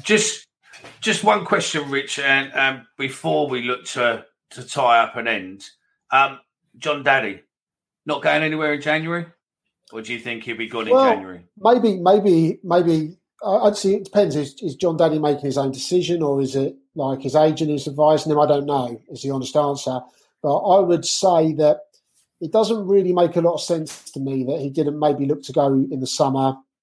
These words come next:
Speaker 2: Um, it would not make a lot of sense to me if he just has a whole year of not really playing any football.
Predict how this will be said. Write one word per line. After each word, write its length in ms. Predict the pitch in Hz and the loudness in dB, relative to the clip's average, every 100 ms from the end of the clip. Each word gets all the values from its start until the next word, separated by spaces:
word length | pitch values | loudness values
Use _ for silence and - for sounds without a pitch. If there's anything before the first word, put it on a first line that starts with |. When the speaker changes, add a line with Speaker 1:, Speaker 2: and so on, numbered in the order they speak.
| _ _ - | _ _ -4
Speaker 2:
Um, 340 | 143 139 135 | 0 0 -2
it 60 | 160 | -2
would 160 | 143 147 | -2 0
not 220 | 180 190 | 2 4
make 200 | 156 156 | 4 2
a 20 | |
lot 140 | 160 | -2
of 60 | 143 | -2
sense 240 | - 147 | -4 -6
to 80 | - | -6
me 180 | 143 143 | -2 0
if 100 | 135 | 0
he 120 | 135 | -4
just 240 | 131 131 - _ _ _ _ _ | -6 -8 -10 _ _ _ _ _
has 160 | - 151 | 0 0
a 80 | 127 | 4
whole 260 | 170 147 | 4 4
year 180 | 156 147 | 4 2
of 100 | 131 | 2
not 180 | 151 143 | -2 0
really 180 | 143 131 | 0 0
playing 340 | 156 147 139 | 0 0 0
any 140 | 131 | -2
football. 560 | 127 - 185 135 120 113 | -4 -2 -4 -4 -10 -10